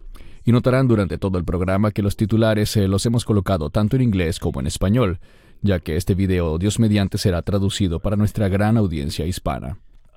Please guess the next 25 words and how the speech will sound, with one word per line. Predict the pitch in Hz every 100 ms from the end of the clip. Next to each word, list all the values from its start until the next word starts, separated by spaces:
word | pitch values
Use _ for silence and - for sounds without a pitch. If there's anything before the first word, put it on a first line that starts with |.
| _ _ - -
Hay | - 104
algunas | 92 95 95 -
cosas | 110 110
puntuales | - 95 85 113 147
que | - 104
señalaremos | 98 87 78 90 95 -
en | 92
la |
discusión | 87 - 98 - 80
de | 71
hoy, | 82 82 - - - - - -
y | 113 110 104
una | 131 175
de | 117
las | 95 95
primeras | - 107 113 107
preguntas | - 117 113 117 - - -
que | 78
necesitamos | 87 95 98 92 95 - -
responder | 85 98 - 110 95 76 53 - - - - -
es, | 107 104 101 - - - - -
¿qué | 160
son | 180 170 135
los | 92 87
ángeles? | 71 85 62 52 -